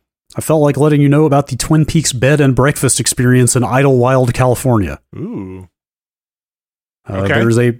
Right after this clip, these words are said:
Speaker 1: there's a bud and breakfast. Yes,
Speaker 2: Like, like
Speaker 1: bud.
Speaker 2: smoking weed.
Speaker 1: Yes.
Speaker 2: Okay.
Speaker 1: Yes.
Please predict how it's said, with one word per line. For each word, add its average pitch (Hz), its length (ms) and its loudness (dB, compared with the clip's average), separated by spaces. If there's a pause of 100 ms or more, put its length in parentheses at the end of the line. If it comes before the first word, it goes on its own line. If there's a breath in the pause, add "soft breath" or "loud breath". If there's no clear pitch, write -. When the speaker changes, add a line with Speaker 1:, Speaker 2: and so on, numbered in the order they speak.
(160)
Speaker 1:
there's 127 240 0
a 123 100 2
bud 139 440 0
and 117 320 0
breakfast. 95 720 -4 (2250)
Yes, 92 300 -2
Speaker 2:
Like, 85 100 -6
like 95 140 0
Speaker 1:
bud. 95 60 -2
Speaker 2:
smoking 127 380 -4
weed. 101 220 -6 (260)
Speaker 1:
Yes. 78 420 -10
Speaker 2:
Okay. 104 280 -10
Speaker 1:
Yes. 87 300 -12